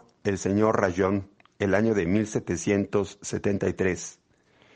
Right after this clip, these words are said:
faltaban dos años para que se completaran tres cuartas partes del siglo dieciocho.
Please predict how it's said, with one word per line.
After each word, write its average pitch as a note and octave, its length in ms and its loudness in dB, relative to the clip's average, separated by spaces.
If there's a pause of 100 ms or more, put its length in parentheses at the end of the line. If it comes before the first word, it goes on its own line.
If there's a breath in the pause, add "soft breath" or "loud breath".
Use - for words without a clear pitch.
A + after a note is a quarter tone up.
(200 soft breath)
faltaban E3+ 720 4
dos C#3+ 420 0
años A#2+ 540 0 (180)
para F#2+ 220 2
que G2 260 -2
se F#2+ 180 -4
completaran A2 800 0 (1500)
tres E3 320 2
cuartas C3+ 440 2
partes A2+ 600 0
del E2 200 -4
siglo F#2+ 440 0
dieciocho. F2 640 -2